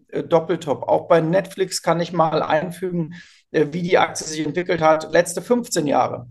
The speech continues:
ist Netflix die Number One, gefolgt von Dexcom und Nvidia. Und in den letzten fünfzehn Jahren hat Netflix nicht weniger als siebentausendsiebenhundert Prozent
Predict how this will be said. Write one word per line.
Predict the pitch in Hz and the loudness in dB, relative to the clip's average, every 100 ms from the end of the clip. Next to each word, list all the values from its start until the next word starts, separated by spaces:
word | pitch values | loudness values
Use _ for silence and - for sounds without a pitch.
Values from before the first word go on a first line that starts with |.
| _ | _
ist | - 147 | -8 -4
Netflix | 160 165 165 170 156 - | 0 -2 -2 -4 -4 -8
die | - 151 156 147 - | -6 -2 -2 -6 -8
Number | 151 151 156 165 160 160 151 | -2 2 4 6 6 4 4
One, | 160 175 214 233 | 2 4 2 -4
gefolgt | 180 180 170 170 | -2 2 2 0
von | 151 131 | -8 -2
Dexcom | 170 170 - 175 165 | -4 -4 -2 0 0
und | 156 147 | -2 -6
Nvidia. | 147 175 190 202 196 196 - - - _ | -6 -6 4 6 6 4 -8 -20 -20 _
Und | 175 175 | 2 4
in | |
den | 160 | 4
letzten | 156 175 170 156 | 4 2 0 -8
fünfzehn | 165 160 - 143 | -8 -8 -4 -2
Jahren | 139 139 143 | 2 2 2
hat | 139 - | -2 -6
Netflix | 131 131 - 131 123 - - - _ - | -4 -6 -6 -6 -6 -8 -14 -20 _ -4
nicht | 214 214 | -4 -2
weniger | 160 160 156 151 | -2 0 2 2
als | 139 - - | 0 -6 -12
siebentausendsiebenhundert | 151 220 269 262 151 139 160 131 131 139 131 143 143 - | -4 0 0 2 0 0 -6 -8 -8 -6 -6 -2 -2 -4
Prozent | - 139 - 123 123 | -10 -8 -6 -6 -6